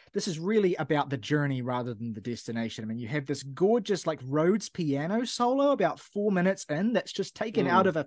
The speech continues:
Speaker 1: fucking jazz fusion record. Like, sounds like Herbie Hancock's fucking come up on the track.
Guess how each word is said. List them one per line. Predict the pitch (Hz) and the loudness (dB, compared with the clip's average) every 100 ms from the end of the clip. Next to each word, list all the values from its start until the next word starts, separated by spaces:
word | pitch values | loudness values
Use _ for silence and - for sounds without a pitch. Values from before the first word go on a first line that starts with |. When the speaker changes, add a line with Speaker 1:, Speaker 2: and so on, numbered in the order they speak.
| _ - | _ -6
Speaker 1:
fucking | 220 160 | -2 -2
jazz | 143 160 180 156 | 0 0 0 0
fusion | 147 147 175 190 | 2 2 2 2
record. | 190 196 233 226 - - | 0 4 8 8 6 -8
Like, | - - | -6 2
sounds | 277 | 4
like | 202 | 2
Herbie | - 214 226 196 | 2 6 8 6
Hancock's | 147 190 247 269 302 320 - | 2 0 2 4 6 6 4
fucking | - 277 311 240 | -4 0 0 0
come | 294 | 2
up | 285 277 | 2 2
on | 269 | 0
the | |
track. | - 311 302 | 0 2 2